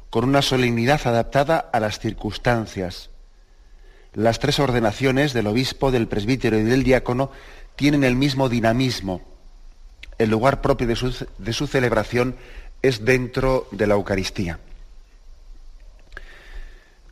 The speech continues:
Bueno, el hecho de que el sacramento de la, del orden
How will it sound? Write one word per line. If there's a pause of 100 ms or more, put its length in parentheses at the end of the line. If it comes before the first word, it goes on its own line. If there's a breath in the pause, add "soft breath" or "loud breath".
Bueno,
el
hecho
de
que (1040)
el
sacramento
de
la, (720 soft breath)
del
orden